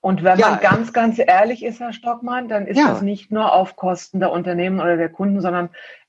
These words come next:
Speaker 1: es geht auf unsere aller Kosten. Denn jeder von uns ist am Ende des Tages Kunde,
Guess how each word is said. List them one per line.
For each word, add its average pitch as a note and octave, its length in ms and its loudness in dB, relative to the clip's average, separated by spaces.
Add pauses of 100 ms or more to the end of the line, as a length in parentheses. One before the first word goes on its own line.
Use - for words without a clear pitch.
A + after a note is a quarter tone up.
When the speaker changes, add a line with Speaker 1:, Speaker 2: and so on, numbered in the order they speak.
Speaker 1:
es F3+ 160 -6
geht G#3 220 -2
auf F3+ 160 -8
unsere F#3 420 -2
aller F#3 240 2
Kosten. D#3 440 -6
Denn D#3 140 -4
jeder F3+ 240 4
von G3 140 -4
uns E3+ 220 -2
ist E3+ 120 -2
am D#3 140 -4
Ende F3 220 0
des E3+ 180 -2
Tages D#3+ 400 -4
Kunde, G3+ 400 2